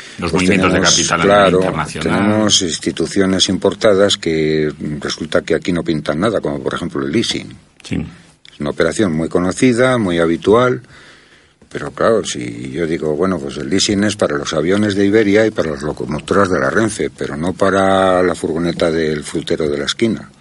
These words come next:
Speaker 1: Ya, y sin embargo ha sido
Speaker 2: Y sin
Speaker 1: lo
Speaker 2: embargo,
Speaker 1: que se ha
Speaker 2: el frutero,
Speaker 1: utilizado.
Speaker 2: todos los fruteros de la esquina van con, con
Speaker 1: Con
Speaker 2: su
Speaker 1: un coche de
Speaker 2: furgoneta en
Speaker 1: leasing.
Speaker 2: leasing.
Speaker 1: Eso es, sí. Eso es lo que
Speaker 2: Claro, mientras todo sale bien no pasa nada. Ahora, cuando llega el problema, no tiene solución.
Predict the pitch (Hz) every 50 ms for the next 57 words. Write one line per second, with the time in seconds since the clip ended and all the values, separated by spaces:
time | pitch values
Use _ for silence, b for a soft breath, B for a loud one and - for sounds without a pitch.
0 | _ - - 82 76 67 67 - 78 80 80 87 85 78 82 87 92 92 - -
1 | 101 90 98 101 101 101 98 95 92 85 87 90 92 101 101 104 107 98 101 101
2 | 98 - - 95 95 - 92 104 104 104 101 98 104 101 101 - 98 98 95 98
3 | 98 95 98 98 - - 101 107 107 101 101 101 98 95 85 87 82 78 78 90
4 | 87 90 92 92 90 82 82 82 78 78 82 85 78 73 78 78 90 107 - -
5 | 76 60 58 - - - - 101 - - - - 57 - - - - - - 95
6 | 92 - 123 120 113 120 113 - - 104 98 95 92 98 95 95 82 85 - -
7 | - - - - - - - _ _ _ - 98 92 92 82 - 98 - - 151
8 | 139 135 127 - 131 123 120 117 117 113 117 123 120 - 104 87 82 87 101 110
9 | 95 - - - - - _ _ _ _ _ _ _ - - 101 101 87 71 -
10 | 80 73 73 76 78 95 98 110 117 104 104 110 120 120 117 113 113 117 120 -
11 | - 95 104 104 - 104 92 78 - 73 67 65 - 113 -